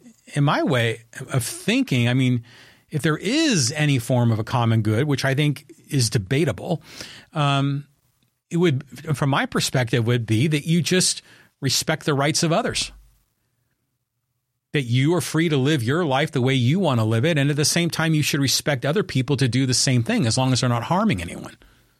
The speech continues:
But the outcomes that we pursue in life are gonna all be different. And we're gonna make dis-, choices and good choices and bad choices. And it's really hard to come up with a, quote, "common good." Usually whenever you hear someone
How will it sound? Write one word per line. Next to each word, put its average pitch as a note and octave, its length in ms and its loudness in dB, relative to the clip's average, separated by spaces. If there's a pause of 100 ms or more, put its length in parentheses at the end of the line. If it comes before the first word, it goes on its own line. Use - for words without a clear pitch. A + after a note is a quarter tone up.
(2000)
But G3+ 100 -2
the G#3 140 0
outcomes D#3 640 0
that C#3 80 0
we C#3+ 140 2
pursue C3+ 640 0 (320)
in C#3 220 2
life B2 420 -2
are F#3+ 100 -8
gonna G#3+ 240 -2
all A3 140 0
be G#3+ 120 -2
different. G#3 420 -2 (380)
And E3 280 2 (240)
we're E3 120 0
gonna F#3+ 120 2
make F3+ 300 0
dis-, - 340 0
choices E3 480 2
and A#2 180 2
good D#3+ 160 0
choices B2 380 0
and C3+ 100 0
bad D3+ 200 0
choices. B2 380 0
And E3 100 2
it's F3 100 -2
really A3+ 160 0
hard F3 180 2
to D3+ 60 -2
come E3+ 240 -2
up D#3 100 0
with A#2 100 0
a, A2 60 0
quote, - 340 -4
"common D#3 420 0
good." D#3 280 0 (680)
Usually C#4 360 0
whenever E3+ 300 0
you D3 140 2
hear F3+ 280 0
someone C3+ 480 2